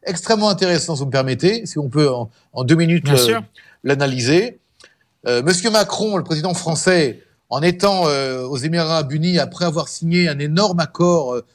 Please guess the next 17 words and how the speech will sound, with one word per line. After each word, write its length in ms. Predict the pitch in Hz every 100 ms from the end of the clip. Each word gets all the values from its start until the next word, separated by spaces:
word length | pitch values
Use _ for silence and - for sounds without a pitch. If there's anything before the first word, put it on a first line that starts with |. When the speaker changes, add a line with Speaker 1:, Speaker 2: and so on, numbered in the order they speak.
| _
Speaker 1:
de 80 | 127
vente 320 | 127 165 151
d'armes, 400 | 139 175 151 131
euh, 180 | 120 120
d'avions, 440 | 120 143 135 160
entre 180 | 135 -
autres, 300 | 160 147 131
euh, 100 | 120
d'avions 240 | 117 131 143
de 60 |
chasse 320 | 123 160 147 -
Speaker 2:
De 80 | 139
Rafale. 240 | 156 180 143
Speaker 1:
aux 100 | 143
Émirats 260 | 151 147
Arabes 200 | 143 135
Unis, 380 | 127 147 214 240